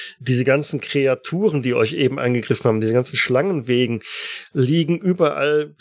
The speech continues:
auch regungslos am Boden und zerfließen ebenfalls wachsartig, also wie flüssiges Wachs, schleimig,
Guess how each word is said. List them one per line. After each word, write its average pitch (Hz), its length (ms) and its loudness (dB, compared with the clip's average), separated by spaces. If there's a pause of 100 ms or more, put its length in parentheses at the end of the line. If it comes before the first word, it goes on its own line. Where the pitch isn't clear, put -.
auch 147 220 0
regungslos 139 600 0
am 113 180 -2
Boden 139 560 0 (120)
und 131 640 0 (260)
zerfließen 156 1300 0 (400)
ebenfalls 139 840 0
wachsartig, 131 920 0
also 107 160 0
wie 147 80 2
flüssiges 131 640 0
Wachs, - 420 0 (100)
schleimig, 143 1040 0